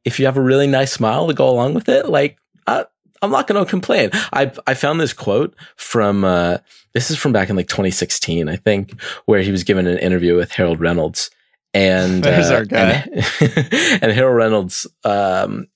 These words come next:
Speaker 1: asked what, uh, if he, if he wasn't a baseball player, uh, what would he be? And
Speaker 2: Male
Speaker 1: Lindor
Speaker 2: model.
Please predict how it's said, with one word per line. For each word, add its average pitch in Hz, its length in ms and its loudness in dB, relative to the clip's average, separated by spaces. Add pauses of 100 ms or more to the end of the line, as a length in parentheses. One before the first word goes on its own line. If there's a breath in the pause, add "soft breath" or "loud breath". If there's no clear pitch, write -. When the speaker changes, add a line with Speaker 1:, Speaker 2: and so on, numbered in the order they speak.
Speaker 1:
asked 135 500 -2 (140)
what, 101 580 -4
uh, 90 320 -2 (460 soft breath)
if 98 160 -4
he, 95 460 -2 (640)
if 113 100 -4
he 123 80 0
wasn't 117 240 2
a 107 40 2
baseball 98 280 0
player, 85 460 -2 (220)
uh, 80 180 -6
what 85 200 0
would 85 100 -2
he 85 120 -2
be? 76 260 -4
And 80 340 -6 (100)
Speaker 2:
Male 120 200 0
Speaker 1:
Lindor 87 100 2
Speaker 2:
model. 82 400 0